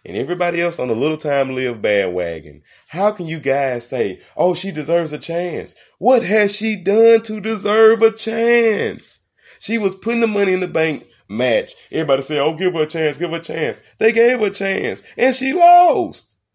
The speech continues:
to Nikki A S H. And then let's not act like this. Who has she beat but Carmella, who turned around and beat her three times in a row?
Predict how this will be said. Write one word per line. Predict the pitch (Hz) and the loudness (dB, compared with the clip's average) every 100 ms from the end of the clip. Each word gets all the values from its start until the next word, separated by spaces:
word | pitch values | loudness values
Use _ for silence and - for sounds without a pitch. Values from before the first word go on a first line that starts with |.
| - | -6
to | 247 | -2
Nikki | 233 233 262 247 233 | -2 0 -2 -2 -2
A | - 220 240 214 226 | 0 0 0 2 2
S | 226 | 2
H. | - 262 240 226 - - _ _ _ _ _ _ _ _ _ - | 0 0 -2 -4 -12 -20 _ _ _ _ _ _ _ _ _ -10
And | 170 196 | -10 -8
then | 311 | -6
let's | 277 339 - | -4 -4 -2
not | - 175 - | -2 -2 0
act | 208 233 | 0 0
like | 165 135 120 | 0 0 -2
this. | 120 123 | -10 -6
Who | 262 | -2
has | 247 208 | 0 0
she | 208 | -4
beat | 156 101 - | -6 -6 -6
but | 160 | -6
Carmella, | 160 165 147 160 139 82 - - | -2 -2 -2 -4 -4 -6 -8 -12
who | - 208 | -8 -2
turned | 202 185 | -2 0
around | 165 170 | 0 0
and | 147 | 0
beat | 160 156 | -4 -2
her | 190 | -2
three | 185 156 | 0 -4
times | 170 190 196 | 0 2 2
in | 202 | 0
a | |
row? | 202 226 240 202 113 73 | 0 2 2 2 -2 -10